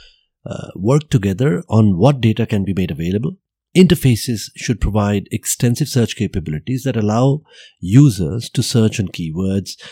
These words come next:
business terms, and natural languages even.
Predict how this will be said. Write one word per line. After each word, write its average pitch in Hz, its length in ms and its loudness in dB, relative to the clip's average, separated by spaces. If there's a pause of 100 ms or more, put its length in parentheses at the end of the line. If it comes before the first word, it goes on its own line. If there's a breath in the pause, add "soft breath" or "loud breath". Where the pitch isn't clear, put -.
(180 loud breath)
business 104 380 2
terms, 95 320 0
and 165 140 6
natural 135 360 2
languages 110 540 0
even. 120 240 -6